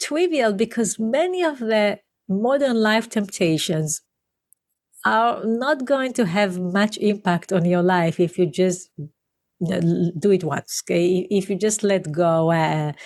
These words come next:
a few times, okay? If, if, uh, you're a student and you don't do your homework tonight,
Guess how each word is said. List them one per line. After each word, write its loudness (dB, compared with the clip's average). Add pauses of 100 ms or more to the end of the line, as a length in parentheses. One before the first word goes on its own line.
(220)
a 0
few 0
times, -6
okay? 2
If, 0
if, -2
uh, 2
you're 2
a 0
student 0
and 0
you 4
don't 0
do 2
your 2
homework -2
tonight, 0